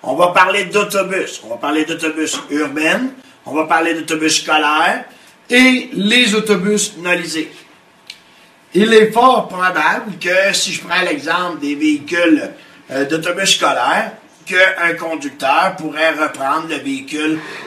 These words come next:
d'un autre conducteur qui a effectué la ronde le matin et pourrait continuer la journée. Dans ce cas-là, il pourrait contresigner l'inspection du chauffeur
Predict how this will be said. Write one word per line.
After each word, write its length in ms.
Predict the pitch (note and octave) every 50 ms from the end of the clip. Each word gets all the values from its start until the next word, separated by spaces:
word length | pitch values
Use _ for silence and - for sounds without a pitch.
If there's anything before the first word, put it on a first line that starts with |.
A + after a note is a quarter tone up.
| - - -
d'un 280 | D3+ D3 C#3 C3+ C3 C#3+
autre 240 | D3 C#3 C#3+ C#3+
conducteur 640 | - G3+ G3 F#3 F3+ E3+ D#3 - - E3+ E3 E3 D#3+ -
qui 100 | E3 D#3
a 40 |
effectué 520 | D3 C#3+ - D3+ C#3 C#3+ - D#3 D#3 D#3 D#3
la 160 | D3+ D3 C#3+
ronde 260 | C#3 C#3+ D3 C#3+ C3+ B2+ C3
le 120 | C3+ C3+
matin 420 | C3+ C3 C3 - - C#3+ C3+ - - - - - _ - - - - _ _ _ -
et 300 | G#3 A#3 B3 B3 - - - - - - _ _ -
pourrait 340 | E3+ F3 F3 F#3+ G3 G3 F#3+
continuer 680 | F#3+ F3+ F3+ F3 - - D#3+ D#3+ E3 E3+ E3+ - - D3
la 240 | D3 D#3 E3 E3+ D#3+
journée. 400 | D3+ D#3+ D#3 D3 C#3+ B2+ G#2 - - - - - - - - - - - -
Dans 220 | - C3 E3 F3+ F#3
ce 160 | F#3 - F#3+
cas-là, 460 | F3+ - E3+ D#3+ D3 C#3+ - - - - - - - - - - - - _ _ _ -
il 240 | G#3 A#3+ A3+ F#3
pourrait 460 | - - F3+ E3+ D#3 D#3 E3 F3 - -
contresigner 800 | - D#3+ D#3 D3+ - D#3 D#3 D3 - - - D3+ D3 D#3+ F3 E3+
l'inspection 640 | D#3+ D#3 D#3 - D#3 D3 C#3 - D#3 D#3 D#3 D#3
du 140 | D3+ D3+ C#3
chauffeur 480 | - - D3+ C#3 D3+ D3+ D3+ D3+ -